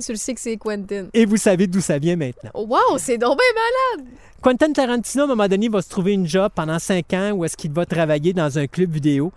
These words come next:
Speaker 2: qui est le Video Archives, euh, à Beverly Hills, qui est encore existant aujourd'hui. Et... Euh, il va découvrir sa passion et à un moment donné, ben écoute, il veut faire un film.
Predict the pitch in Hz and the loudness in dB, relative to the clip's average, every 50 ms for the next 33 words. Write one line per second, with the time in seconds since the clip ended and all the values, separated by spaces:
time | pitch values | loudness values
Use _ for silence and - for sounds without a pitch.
0 | - - - - - - 170 160 170 156 139 165 175 180 175 165 170 180 - - | -14 -20 -20 -14 -2 -2 0 0 0 -2 -2 -2 0 0 0 0 0 -2 -2 -2
1 | 165 147 139 135 - 160 147 147 160 180 170 147 131 - - - - - - 135 | -2 -2 -2 -2 -4 -4 -4 -2 -2 -4 -4 -6 -10 -12 -16 -20 -20 -18 -10 -6
2 | 127 127 120 120 123 - 147 135 135 135 131 139 151 143 147 143 131 135 143 139 | -6 -4 -4 -6 -6 -6 -4 -4 -2 -2 -2 -2 -4 -2 -2 -4 -2 -2 -4 -4
3 | 185 - - - _ - - 175 - 190 170 156 - 196 202 190 185 156 135 139 | -6 -10 -16 -20 _ -8 -6 -2 -2 0 -2 0 0 0 0 0 -2 -4 -4 -6
4 | 151 - - 180 180 190 175 135 151 139 123 117 123 127 165 _ _ - - - | -8 -4 -2 -2 0 0 -2 -2 -4 -8 -8 -8 -10 -12 -12 _ _ -20 -20 -20
5 | - - - - - - - - - - - - _ - 196 185 208 220 214 226 | -20 -20 -20 -20 -20 -20 -20 -20 -20 -20 -20 -18 _ -2 0 2 2 2 0 -2
6 | - 208 156 151 147 147 151 147 156 - - - - - - - - - - - | -2 -4 -4 -4 -2 -4 -4 -6 -6 -8 -12 -20 -20 -20 -20 -20 -20 -20 -20 -20
7 | - - - - - 208 202 190 185 170 202 233 254 247 226 - - - 185 175 | -20 -20 -20 -16 -6 -2 0 0 0 2 2 0 0 0 -2 -4 -4 -4 -4 -2
8 | 185 226 220 - - 180 - - 175 160 - - - 175 180 208 - - 170 175 | -2 -4 -4 -2 -4 -4 -2 -2 -4 -4 -4 -4 -4 -4 -4 -4 -2 0 2 2
9 | 175 180 190 196 214 196 185 175 185 226 196 185 165 156 - 208 - - 175 156 | 2 2 0 0 0 0 0 0 0 0 0 -2 -2 -2 -4 -6 -4 -4 -2 0
10 | 190 180 - 214 202 185 185 156 135 - - 165 170 185 185 | 0 0 0 -2 -2 -2 -4 -6 -6 -6 -6 -6 -6 -6 -8